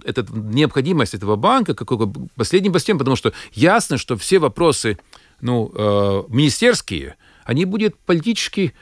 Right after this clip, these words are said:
обоснованы, да, там будет и популизм, и желание перед выборами, те выборы, опять те выборы и тому подобное. Банк латвийский, как и институт латвийского президентства,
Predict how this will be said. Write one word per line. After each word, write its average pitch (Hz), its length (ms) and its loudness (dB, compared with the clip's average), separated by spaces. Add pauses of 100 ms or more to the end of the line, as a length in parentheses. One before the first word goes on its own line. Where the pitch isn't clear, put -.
(320)
обоснованы, 151 960 0
да, 120 180 -2
там 160 160 -2
будет 175 260 -2
и 208 200 0
популизм, 190 800 0
и 190 340 0
желание 196 640 4
перед 190 300 4
выборами, 175 560 0
те 185 240 2
выборы, 190 380 4
опять 180 300 0
те 185 180 2
выборы 180 340 0
и - 20 -2
тому 156 200 -4
подобное. 85 440 -4 (220)
Банк 208 440 2
латвийский, 139 500 0
как - 240 0
и 165 180 -4
институт 147 320 -2
латвийского 160 560 0 (380)
президентства, 180 680 2